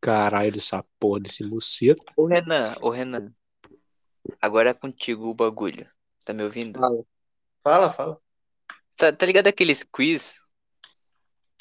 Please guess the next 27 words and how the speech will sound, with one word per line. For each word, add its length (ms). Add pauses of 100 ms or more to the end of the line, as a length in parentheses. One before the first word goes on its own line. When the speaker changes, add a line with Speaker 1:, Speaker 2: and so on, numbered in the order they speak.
(140)
Speaker 2:
de, 580
Speaker 3:
Qual? 80
Speaker 2:
de 320 (680)
saber 380
o, 300 (500)
alguma 280
coisa 340
do 80
cara, 400 (120)
sabe? 440 (280)
Geralmente 360
tem 160
de 100
filme, 800
de 140
série, 600
pra 140
tu 80
saber 240
qual 160
Speaker 3:
Isso. 0
Speaker 2:
personagem 460
que 100
tu 100
é, 200 (640)
Speaker 3:
Isso. 100
Speaker 2:
sabe? 360